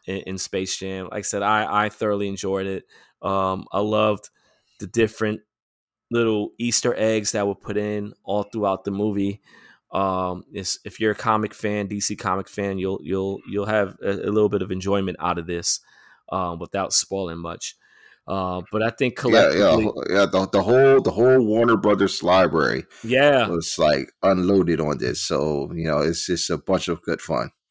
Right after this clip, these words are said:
Speaker 1: Definitely, definitely, definitely. So if you have not seen that movie, I, I would suggest watching it. I, I, I implore you to watch it. And, and keep in mind, people, and this thing kinda been bothering me all damn,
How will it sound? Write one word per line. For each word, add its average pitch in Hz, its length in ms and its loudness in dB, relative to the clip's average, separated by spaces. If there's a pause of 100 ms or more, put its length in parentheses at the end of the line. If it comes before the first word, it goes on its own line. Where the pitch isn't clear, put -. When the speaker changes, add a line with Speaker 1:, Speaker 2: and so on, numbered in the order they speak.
(240)
Speaker 1:
Definitely, 120 520 -2
definitely, 127 460 0
definitely. 120 320 -2
So 110 240 0
if 101 140 -6
you 117 100 -6
have 113 180 0
not 117 280 -4
seen 127 260 -2
that 113 200 -4
movie, 113 420 -6
I, 101 520 -2 (580)
I 113 260 2
would 117 280 -2
suggest 110 480 -2
watching 110 400 -2
it. 113 80 -6
I, 101 460 -2
I, 92 40 -12 (800)
I - 20 0
implore 127 400 -2
you 127 140 0
to 117 80 -2
watch 117 400 2
it. 117 200 -6
And, 120 180 -6 (100)
and 110 160 -8
keep 208 260 -8
in 127 80 -2
mind, 104 380 -4
people, 107 380 -6
and 98 120 -4
this 139 140 0
thing 110 200 -4
kinda 107 220 -4
been 98 160 -4
bothering 95 360 0
me 92 120 -8
all 95 140 -6
damn, 95 400 -12